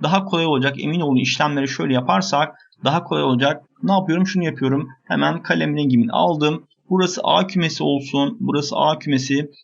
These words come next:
Bu da B kümesi olsun. Bizden A ile B'nin eşit olduğunu söylüyor ve bir de A kesişim B'nin iki olduğunu vermiş. O yüzden burası iki. A ile B'nin elemanları aynıysa bunun tamamına ben x dersem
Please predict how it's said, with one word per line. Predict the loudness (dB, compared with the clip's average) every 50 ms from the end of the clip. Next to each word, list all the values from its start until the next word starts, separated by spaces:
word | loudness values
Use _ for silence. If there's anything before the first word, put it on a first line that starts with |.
| _ _ -2
Bu | 0 2
da | 4 4 4 4 2 0 -4 -10
B | -4 -2 0 0 0
kümesi | 0 -2 -4 -2 -2 -2
olsun. | -2 -2 -2 0 -2 -2 -4 -6 -14 -20 -12 -4
Bizden | -2 0 0 0 0 2
A | 4 4 6 6
ile | 4 2 2 2
B'nin | 4 4 4 4
eşit | 2 0 0 0
olduğunu | 2 2 2 2 -2 -4
söylüyor | -2 -2 0 0 2 2 2 0 0
ve | 0 0 2
bir | 2 2 2
de | 2
A | 0 2 2 2 2 2
kesişim | 2 -2 -4 -4 -4 -2 -2 0 2
B'nin | 2 2 2 2 0 0 -2 -4 -10 _ _ _ _ -8
iki | -8 -8 -2 0 0
olduğunu | 2 4 2 2 2 0 2 4
vermiş. | 4 4 4 2 0 -2 0 0
O | 0
yüzden | 0 2 2 0 0
burası | 0 -2 -4 -4 -8 -12
iki. | -12 -8 -2 0 2 2 0 -2 _ _ _ _ _ 0
A | 4 4 4 6
ile | 4 2 0 2
B'nin | 2 2 2 4 4 2 0 0 -2
elemanları | -2 0 2 4 2 2 2 0 0 2
aynıysa | 2 2 4 4 4 2 2 0 2 2 2 2 2 0 -6 -14 -20 _ _
bunun | -2 0 2 4 4 4
tamamına | 4 4 2 4 6 6 6 4 4 4 4 4 4 4
ben | 4 2 2 -2
x | -6 -6 -6 -4 0
dersem | 2 2 4 2 2 0 0 0 0 -4